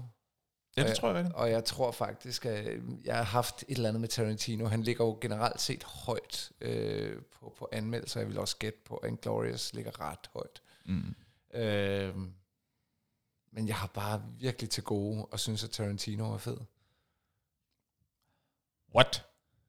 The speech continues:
Speaker 2: Ja. Men det synes jeg da også, jeg kommenterede lidt, da vi havde lidt
Speaker 1: Men vi har jo
Speaker 2: om
Speaker 1: haft et afsnit, det har vi haft, Anders, om
Speaker 2: Ja.
Speaker 1: Quentin Tarantino. Jeg kan ikke huske, at du
Speaker 2: Nej,
Speaker 1: har til
Speaker 2: jamen,
Speaker 1: gode at
Speaker 2: nej,
Speaker 1: synes, han
Speaker 2: men
Speaker 1: har lavet noget
Speaker 2: okay,
Speaker 1: godt.
Speaker 2: okay, okay. Han har også lavet noget, der er okay. Øhm,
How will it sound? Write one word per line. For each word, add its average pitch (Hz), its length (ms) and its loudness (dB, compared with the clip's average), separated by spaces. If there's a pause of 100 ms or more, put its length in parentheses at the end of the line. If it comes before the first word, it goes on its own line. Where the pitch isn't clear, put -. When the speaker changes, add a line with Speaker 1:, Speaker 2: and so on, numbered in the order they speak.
(380)
Speaker 2:
Ja. 185 360 6 (360)
Men 120 120 -2
det 131 140 8
synes 135 200 6
jeg 110 60 6
da 98 60 8
også, 117 260 6
jeg - 80 2
kommenterede 110 380 0
lidt, 113 200 -2
da 117 40 4
vi 101 300 4
havde 127 380 6
lidt 135 80 -2 (100)
Speaker 1:
Men 120 40 8
vi 110 60 10
har 107 120 8
jo 95 60 10
Speaker 2:
om 117 60 8
Speaker 1:
haft 165 220 8
et 113 60 6
afsnit, 113 440 6
det 269 140 8
har 175 140 10
vi 143 80 6
haft, 101 180 8
Anders, 95 240 6
om 101 260 6
Speaker 2:
Ja. 113 140 6
Speaker 1:
Quentin 117 320 4
Tarantino. 101 380 2
Jeg 95 120 4
kan 107 80 6
ikke 135 140 4
huske, 160 200 2
at 107 60 0
du 101 240 6 (260)
Speaker 2:
Nej, - 120 -6
Speaker 1:
har - 240 8
til 117 60 6
Speaker 2:
jamen, 113 140 8
Speaker 1:
gode 120 500 6
at 95 60 4
Speaker 2:
nej, - 100 4 (120)
Speaker 1:
synes, 113 160 10
han 123 100 12
Speaker 2:
men 110 40 12
Speaker 1:
har 101 60 12
lavet 98 180 12
noget 139 100 12
Speaker 2:
okay, 98 140 6
Speaker 1:
godt. 95 160 8
Speaker 2:
okay, 95 120 -2
okay. 87 280 -6
Han 92 80 -4
har 101 80 0
også 104 220 2
lavet 92 120 0
noget, 92 140 -2
der 92 60 -2
er 90 40 -4
okay. 92 180 -10 (600)
Øhm, 113 640 10